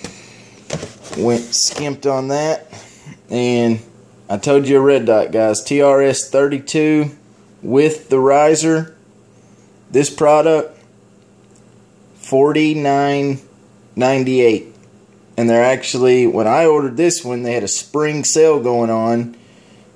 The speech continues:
Um, the entire contents of this package, shipping and all, I paid forty-five bucks. Um, let's see if I can find that. Okay, so it wasn't on my packing invoice as far as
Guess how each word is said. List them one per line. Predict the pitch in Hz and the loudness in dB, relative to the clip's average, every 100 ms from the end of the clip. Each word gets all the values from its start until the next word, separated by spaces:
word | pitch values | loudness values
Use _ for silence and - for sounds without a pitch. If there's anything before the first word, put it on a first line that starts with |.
| _ | _
Um, | - 120 113 104 98 - - _ - - _ | 0 2 2 0 -2 -8 -20 _ -20 -20 _
the | 113 | -2
entire | 117 101 - 160 156 | 0 0 -2 0 0
contents | 147 156 151 147 151 143 | -2 -2 -2 -4 -6 -6
of | 139 | -4
this | 139 | -4
package, | - 160 165 165 170 165 - _ | -2 -2 -2 -4 -8 -8 -20 _
shipping | - 156 - 131 | -12 -12 -10 -8
and | 127 | -2
all, | 135 156 165 165 - _ _ _ | 2 4 2 -2 -12 _ _ _
I | - | -2
paid | - 139 123 120 117 | 0 0 2 2 0
forty-five | 139 139 139 135 127 | 2 2 2 2 2
bucks. | 117 104 - - - - _ _ _ _ _ _ _ _ - - | 2 0 0 -8 -10 -16 _ _ _ _ _ _ _ _ -20 -8
Um, | 104 107 104 101 | -2 2 2 -2
let's | 98 - - - _ _ _ _ - | -6 -10 -12 -14 _ _ _ _ -14
see | - | -10
if | 127 | -6
I | 120 | -4
can | 104 | -4
find | 104 120 110 104 | -6 -4 -2 -2
that. | 104 101 95 - _ _ _ _ _ _ _ - - - - - - | -2 -2 -6 -10 _ _ _ _ _ _ _ -18 -16 -16 -18 -20 -14
Okay, | 123 117 101 | -4 -2 0
so | 117 110 - | 0 0 0
it | 127 | 0
wasn't | 131 143 147 143 | 2 4 2 0
on | 131 131 | -2 -2
my | 117 | -2
packing | 139 127 120 117 107 101 - - | 0 0 0 -4 -4 -8 -14 -10
invoice | 120 117 110 117 107 - | -4 -2 2 2 2 -2
as | 101 | -6
far | - 117 113 | -2 0 2
as | 101 - - | -2 -4 -10